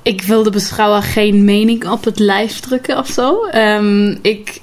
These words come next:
wil eigenlijk proberen vanaf een afstand een perspectief,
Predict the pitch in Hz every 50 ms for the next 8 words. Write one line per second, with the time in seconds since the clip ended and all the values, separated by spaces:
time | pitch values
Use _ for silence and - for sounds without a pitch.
0 | - - - 202 185 202 208 208 208 202 202 202 202 - 208 208 208 - 220 208
1 | 208 202 - - 208 190 185 208 202 214 220 208 208 196 202 - - 202 202 202
2 | 196 196 - - - - - _ _ _ 214 208 196 - 196 214 220 - - -
3 | - - 208 208 208 202 202 202 202 196 196 190 196 208 208 202 - - 208 196
4 | 196 - - 240 240 262 - -